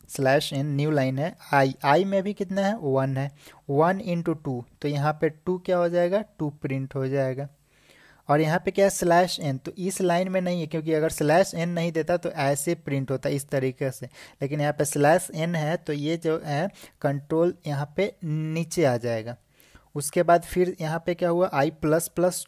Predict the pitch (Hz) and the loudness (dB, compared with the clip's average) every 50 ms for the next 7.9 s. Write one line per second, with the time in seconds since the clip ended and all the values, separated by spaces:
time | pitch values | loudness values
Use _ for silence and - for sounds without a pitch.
0 | - - 143 127 131 135 - _ _ _ - - - _ - 156 160 175 170 185 | -4 -4 -4 -4 -4 -6 -12 _ _ _ -20 -20 -20 _ 0 2 2 4 4 4
1 | 185 170 156 160 147 143 156 175 175 160 160 160 151 151 151 - 175 170 147 139 | 4 6 6 6 6 6 6 4 4 4 6 6 6 6 4 2 2 2 4 4
2 | 156 160 156 - 151 143 143 147 139 - 135 127 147 151 151 147 143 139 139 147 | 4 2 0 -2 -4 -2 -2 -2 0 2 2 4 2 2 0 -2 -4 -2 -4 -4
3 | 147 - 151 143 - 135 131 139 151 147 - 156 147 147 - 139 123 120 120 123 | -6 -6 -8 -6 -4 -2 -2 0 -2 0 0 -2 -2 0 0 -2 0 0 0 -2
4 | - - _ _ - 160 139 131 135 131 127 - _ - 147 139 135 139 139 139 | -4 -6 _ _ -2 2 2 4 2 2 -2 -8 _ -6 -4 -2 -2 -2 -4 -6
5 | 143 139 _ - 175 175 190 202 175 151 151 135 143 143 139 147 165 170 165 165 | -8 -10 _ -2 0 0 0 0 0 0 2 2 2 4 6 6 4 4 2 0
6 | 151 160 160 156 156 156 151 156 - 170 165 165 160 165 156 - - - 170 180 | 0 2 2 2 2 -2 -2 0 2 2 2 2 0 -2 -6 -4 -2 -2 -2 0
7 | 202 214 - _ _ - - _ _ _ 135 123 127 123 135 - - | -2 -4 -8 _ _ -20 -20 _ _ _ -2 0 0 0 0 -2 -6